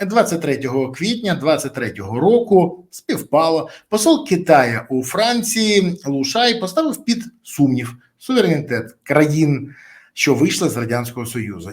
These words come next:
і засумнівався у приналежності Криму України. Це викликало неабияку реакцію, це засудили країни Євросоюзу, а,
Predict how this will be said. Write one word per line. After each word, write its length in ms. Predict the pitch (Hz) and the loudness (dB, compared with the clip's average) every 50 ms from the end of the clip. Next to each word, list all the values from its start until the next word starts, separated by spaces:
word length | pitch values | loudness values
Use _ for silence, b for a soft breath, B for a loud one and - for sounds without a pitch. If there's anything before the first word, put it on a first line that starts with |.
| - _ | -10 _
і 340 | 196 214 226 226 226 226 196 | -2 0 2 4 4 4 4
засумнівався 680 | - 190 - - 208 214 220 220 254 247 247 - - 208 | 2 -2 -2 -2 0 0 2 2 0 0 -2 2 2 2
у 260 | 202 208 220 226 185 | 2 4 0 0 0
приналежності 720 | - 220 214 190 170 175 170 170 165 151 147 - - 147 - | 0 0 4 4 6 4 4 4 0 -2 -2 -2 -2 -2 -2
Криму 680 | - - 147 135 143 175 202 196 175 151 139 - - - _ _ _ _ | 2 2 4 6 6 6 6 6 4 4 2 -2 -8 -18 _ _ _ _
України. 540 | 165 165 - - 156 135 113 - - - - _ _ B B B B B B B | -10 -6 0 2 4 4 4 2 -6 -12 -16 _ _ B B B B B B B
Це 200 | - - 269 254 | 2 6 6 6
викликало 800 | 196 156 220 226 226 208 190 180 185 185 175 175 175 170 160 151 | 8 6 4 4 4 2 2 4 4 4 6 8 8 8 6 4
неабияку 760 | 147 139 143 160 185 185 170 147 151 151 135 127 - - - 131 | 4 2 4 6 6 6 6 6 6 6 6 4 2 0 -2 0
реакцію, 640 | 143 160 185 214 214 214 - - - 196 185 175 | 0 2 2 2 0 -2 -6 -4 -2 0 0 0
це 140 | 175 180 175 | 0 -2 -2
засудили 680 | 156 143 - - 147 135 120 131 131 127 120 120 117 | -2 -2 -4 -4 -4 -4 0 2 2 2 4 2 0
країни 720 | 113 117 117 120 120 120 117 120 120 120 117 117 117 113 | -2 -4 -2 -2 -2 0 0 0 0 0 0 0 0 -2
Євросоюзу, 1300 | 110 107 113 107 110 120 117 - - 139 156 190 247 262 254 233 185 170 175 180 175 165 165 156 151 147 139 - 123 | -2 -4 -6 -6 -6 -8 -8 -4 -4 -4 0 2 2 4 4 2 2 2 2 4 4 4 4 4 2 2 0 -2 -2
а, 540 | 123 127 127 127 123 127 127 123 127 123 | -4 -2 -2 -2 -2 -2 -2 -4 -4 -6